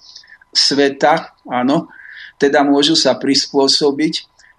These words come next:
I B M to predsa boli kancelárske stroje, áno, a ich hlavným výrobkom bol písací stroj. Lenže oni si dali urobiť víziu,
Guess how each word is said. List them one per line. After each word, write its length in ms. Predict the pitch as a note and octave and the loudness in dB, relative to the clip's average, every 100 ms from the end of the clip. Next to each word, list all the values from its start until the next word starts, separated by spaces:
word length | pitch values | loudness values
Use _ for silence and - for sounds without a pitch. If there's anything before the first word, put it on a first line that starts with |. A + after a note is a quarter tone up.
| _ | _
I 260 | C#3 D#3+ F3+ | 0 0 0
B 240 | D#3+ D3 | 0 0
M 160 | D#3 F3 | 0 -2
to 160 | D3 | -4
predsa 400 | C#3+ D3 D#3 D3 | -4 -6 -2 -2
boli 300 | C#3 D#3 C#3+ D3 | 0 -2 -2 -2
kancelárske 880 | C#3+ E3 D#3 D3 D3 D3+ - E3+ | -2 -2 0 2 2 2 -2 0
stroje, 560 | - - E3 F#3+ F3+ A#2+ - _ _ _ _ | 0 -2 0 0 0 -2 -8 _ _ _ _
áno, 480 | A2+ A#2+ D#3+ - - - | -8 -4 -4 -6 -16 -8
a 80 | C#3+ C#3+ | 0 2
ich 100 | C3+ | 2
hlavným 480 | D3 D#3 E3 D#3 | 2 2 2 2
výrobkom 560 | C#3 D3 E3 - D#3 C#3+ | 2 2 2 0 -2 2
bol 240 | D3 C#3 | 2 2
písací 560 | D3+ F3 - D3+ - C#3+ | 2 0 2 0 0 -2
stroj. 480 | - - D#3 G#3 B2+ - _ _ - - - - | -2 -4 -2 -2 -4 -12 _ _ -20 -20 -20 -8
Lenže 380 | A#2+ C3+ C3 C#3 | 0 4 4 4
oni 320 | F3+ G3+ D3+ | 2 2 2
si 160 | - B2+ | 2 0
dali 320 | C3+ C3 B2+ | 0 0 -2
urobiť 460 | C3+ C#3 A#2+ A2+ A2 | 0 2 2 0 -2
víziu, 640 | A2+ A#2+ A#2+ B2 B2+ E3 | 2 2 4 2 4 2